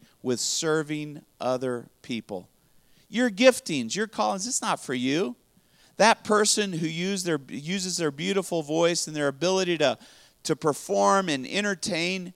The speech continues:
and they do it for themselves, what a tragedy.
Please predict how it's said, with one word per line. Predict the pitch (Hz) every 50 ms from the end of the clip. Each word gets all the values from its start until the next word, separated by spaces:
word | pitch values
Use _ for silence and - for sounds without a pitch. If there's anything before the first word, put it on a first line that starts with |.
| _ -
and | 143 156 156
they | 156 151
do | 147 156 185 214
it | 214 -
for | - 185
themselves, | 170 156 143 - - 175 165 170 180 170 165 - - _ _ _ _ _
what | - 127 143 156 170 180 190 185 - _ -
a | 127 131
tragedy. | - - - - - 139 131 135 131 123 123 113 104 101 98 90 92 -